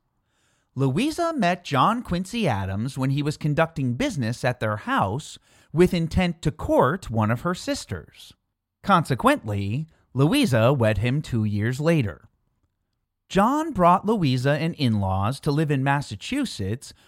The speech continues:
when her dad abruptly went bankrupt. Luckily, John's father was leader of the nation and appointed Joshua U S Director of Stamps.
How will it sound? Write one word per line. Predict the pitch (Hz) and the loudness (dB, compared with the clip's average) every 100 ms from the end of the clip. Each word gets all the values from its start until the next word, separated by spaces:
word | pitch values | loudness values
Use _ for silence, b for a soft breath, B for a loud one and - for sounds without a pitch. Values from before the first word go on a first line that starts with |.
| b | b
when | 151 165 | 0 2
her | 143 147 | 2 0
dad | 127 226 269 123 107 160 - | 0 0 2 4 2 0 -2
abruptly | 226 - 101 - 101 113 | -2 0 -2 -2 -2 -2
went | 120 85 123 | -2 -6 -6
bankrupt. | - 254 285 - 90 - - - _ _ _ _ _ | -2 -2 -2 -6 -8 -8 -20 -20 _ _ _ _ _
Luckily, | 104 120 214 320 277 147 107 92 95 131 214 - _ - | -4 4 4 4 0 -2 -4 -6 -6 -6 -8 -12 _ -6
John's | 143 190 311 294 160 | 0 2 2 2 0
father | - 113 95 92 101 160 | 0 -2 -2 -2 -2 -2
was | 151 131 | 0 -2
leader | 123 143 135 120 | 0 0 2 0
of | 110 | 0
the | 104 | -2
nation | 120 254 277 - 101 92 156 202 b b | -4 -2 -4 -6 -6 -4 -6 -6 b b
and | - 113 95 104 160 - | -6 -4 -2 -2 -4 -2
appointed | 233 - 110 110 131 165 175 | -2 0 -2 -2 -2 -4 -4
Joshua | 131 104 95 - 101 101 131 147 | -2 0 -2 -4 -4 -2 -4 -4
U | 117 113 95 | -2 -2 -2
S | 110 - | -6 -6
Director | - 175 95 - 117 135 | -6 -2 -4 -2 -2 -2
of | 151 | -4
Stamps. | - 208 220 87 - - - | -6 -4 -4 -6 -14 -20 -20